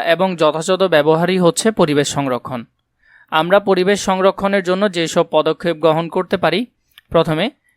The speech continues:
বিদ্যুৎ বা জীবাশ্ম জ্বালানির ব্যবহার কমানো, দ্বিতীয়তে কম দূরত্বের গাড়ি চাকার পরিবর্তে হেঁটে, কম দূরত্বে গাড়িতে চড়ার পরিবর্তে হেঁটে বা সাইকেল ব্যবহার করা,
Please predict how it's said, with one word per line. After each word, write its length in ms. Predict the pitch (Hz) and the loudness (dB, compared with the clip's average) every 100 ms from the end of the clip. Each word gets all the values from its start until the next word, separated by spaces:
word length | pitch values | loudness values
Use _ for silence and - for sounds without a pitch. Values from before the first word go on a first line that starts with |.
| _ | _
বিদ্যুৎ 400 | 160 170 160 196 | -4 -4 2 2
বা 140 | 175 190 | 4 0
জীবাশ্ম 380 | 165 170 170 196 | 0 -2 -2 -2
জ্বালানির 440 | 180 170 175 175 | 0 2 2 -2
ব্যবহার 400 | 156 147 147 165 165 | 0 2 2 -2 0
কমানো, 360 | 180 180 160 233 - _ _ _ | 2 2 0 -2 -6 _ _ _
দ্বিতীয়তে 500 | 151 165 180 170 151 220 - - | -6 -4 2 2 2 -2 -6 0
কম 220 | 170 180 185 | 2 2 2
দূরত্বের 480 | 175 180 175 196 175 | 2 2 2 -2 0
গাড়ি 280 | 160 151 165 | 0 0 -2
চাকার 360 | 170 165 170 170 | -2 0 0 0
পরিবর্তে 540 | 170 170 156 139 202 277 _ _ _ _ | -2 0 -2 0 -2 -4 _ _ _ _
হেঁটে, 340 | 175 165 180 220 247 294 _ _ _ _ _ - | -6 -2 0 0 -2 -16 _ _ _ _ _ 2
কম 200 | 190 208 | 4 4
দূরত্বে 400 | 208 196 - - 120 139 | 4 4 2 -6 -6 -4
গাড়িতে 360 | 147 147 165 185 190 | 0 0 0 -2 0
চড়ার 360 | 180 156 165 170 | 2 4 4 2
পরিবর্তে 520 | 190 180 160 143 202 | 0 2 0 0 -2
হেঁটে 380 | 202 170 160 175 170 | -2 -2 -2 -2 2
বা 180 | 160 202 | 2 2
সাইকেল 500 | 208 - 156 143 170 | 0 -2 -2 -2 -2
ব্যবহার 420 | 160 151 143 156 156 | 2 2 2 2 0
করা, 240 | 143 147 | 2 2